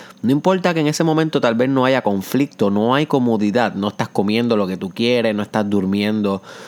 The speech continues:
en una cama bien cómoda, eh, estás con otras personas desnudas cuando se están bañando, no hay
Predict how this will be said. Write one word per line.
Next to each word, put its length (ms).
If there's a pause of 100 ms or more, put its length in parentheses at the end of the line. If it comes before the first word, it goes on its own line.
(240)
en 200
una 160
cama 320
bien 260
cómoda, 840 (460)
eh, 460
estás 220
con 180
otras 220
personas 520
desnudas 880
cuando 180
se 80
están 240
bañando, 960
no 140
hay 100